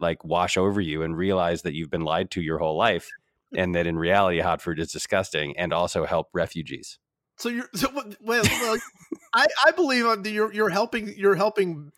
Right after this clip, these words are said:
Speaker 2: you know, hundreds of thousands of people across the country by not taking, which is the, it's, it's the red pill, blue pill thing, right? So which one
Speaker 1: Yeah.
Speaker 2: is the red pill? Which one's the blue pill again? I, I don't
Speaker 1: I don't
Speaker 2: remember.
Speaker 1: know. I remember. <laughs> It's one of them. One of them is the one where good things happen, and one of them is the one where bad things happen.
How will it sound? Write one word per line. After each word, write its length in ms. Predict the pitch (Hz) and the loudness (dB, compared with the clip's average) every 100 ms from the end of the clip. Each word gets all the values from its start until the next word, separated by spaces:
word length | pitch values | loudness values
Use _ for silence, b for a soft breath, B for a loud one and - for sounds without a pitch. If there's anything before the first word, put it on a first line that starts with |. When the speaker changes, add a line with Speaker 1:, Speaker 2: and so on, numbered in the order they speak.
| - | -4
Speaker 2:
you 100 | 196 | 0
know, 200 | 143 139 - | 0 -4 -4
hundreds 360 | 202 226 214 | -4 -2 -4
of 60 | 165 | -4
thousands 280 | 175 165 175 | 0 0 0
of 80 | 156 | -6
people 240 | 180 165 175 | -4 -4 -4
across 300 | - 147 - | -2 -2 -2
the 60 | |
country 500 | - 240 381 185 160 165 B B B | -4 -4 0 0 0 -4 B B B
by 320 | 170 160 165 160 | 0 2 2 -2
not 360 | 160 175 202 190 - | -2 0 0 -2 -2
taking, 400 | 185 175 160 135 | 0 0 -4 0
which 200 | 202 254 | 0 0
is 100 | 202 | 0
the, 100 | 202 160 | 0 0
it's, 140 | 165 170 | -6 -6
it's 160 | 160 | -6
the 100 | - | 0
red 220 | 151 196 190 | 2 2 2
pill, 140 | 202 | 0
blue 220 | 151 165 | 2 2
pill 380 | 170 151 107 92 - | 2 -2 -6 -10 -12
thing, 200 | 117 101 | -10 -10
right? 240 | 107 123 | -8 -8
So 140 | - 143 | -4 -4
which 220 | 139 156 | -4 -2
one 100 | 160 | 2
Speaker 1:
Yeah. 40 | 120 | 2
Speaker 2:
is 60 | |
the 100 | - | 2
red 80 | 143 151 _ | -8 -12 _
pill? 160 | 170 165 | -8 -6
Which 200 | 151 - | -6 -6
one's 160 | 151 147 | -8 -8
the 80 | |
blue 180 | 147 160 | -6 -6
pill 280 | 160 175 170 | -4 -4 -4
again? 320 | 170 170 170 | -4 -4 -4
I, 80 | 156 | -6
I 40 | |
don't 120 | 139 131 - | -6 -6 -2
Speaker 1:
I 120 | 87 | 0
don't 200 | 76 71 | 0 -2
Speaker 2:
remember. 0 | |
Speaker 1:
know. 120 | 69 | -2
I 100 | 62 | -2
remember. 480 | 78 76 69 67 98 | -2 -4 -4 -4 -4
<laughs> 60 | - - b b _ _ - | -8 -20 b b _ _ -8
It's 200 | 98 - | -6 -2
one 220 | 107 123 | 2 4
of 80 | 123 | 4
them. 100 | 107 - B | 2 -2 B
One 140 | 120 | 4
of 60 | 147 | 6
them 100 | 135 | 6
is 100 | 127 | 6
the 80 | 110 | 6
one 180 | 107 104 | 6 4
where 160 | 92 90 | 4 2
good 280 | 80 92 | 0 -2
things 180 | 87 82 | 0 0
happen, 260 | 87 80 80 | 0 0 0
and 80 | 78 | 0
one 160 | 78 | -2
of 60 | 78 | -2
them 180 | 80 76 | -2 -2
is 100 | 71 | -4
the 80 | |
one 180 | 71 71 | -4 -4
where 100 | 69 | -4
bad 240 | 69 65 69 | -4 -4 -4
things 180 | 65 | -8
happen. 300 | - - - | -8 -10 -10